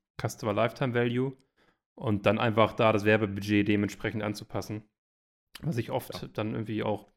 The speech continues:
Speaker 1: ja, schade finde, weil das ja einfach so ein bisschen dann <laughs> als großes Unternehmen kannst du dann die Kleinen halt auch ein bisschen ausstechen.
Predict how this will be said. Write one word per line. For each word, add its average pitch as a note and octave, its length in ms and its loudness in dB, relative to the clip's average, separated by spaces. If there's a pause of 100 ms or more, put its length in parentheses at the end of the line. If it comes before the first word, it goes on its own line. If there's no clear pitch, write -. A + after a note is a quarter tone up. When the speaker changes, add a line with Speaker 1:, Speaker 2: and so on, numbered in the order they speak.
Speaker 1:
ja, A2 420 -2
schade A#2+ 340 0
finde, G#2+ 320 -4
weil G#2 140 -2
das G2+ 200 -6
ja G#2+ 140 -4
einfach A2+ 180 -6
so - 140 -8
ein G#2+ 80 -4
bisschen A2 280 -4
dann G#2 320 -4 (380)
<laughs> - 140 -6
als D3+ 200 0
großes A#2 380 -8
Unternehmen B2 640 0
kannst A2 220 -6
du B2 60 -4
dann G#2 120 -4
die G#2+ 80 -4
Kleinen A2 340 -4
halt G#2+ 200 -4
auch A#2+ 160 -6
ein - 60 -20
bisschen A2 180 -4
ausstechen. G2+ 640 -6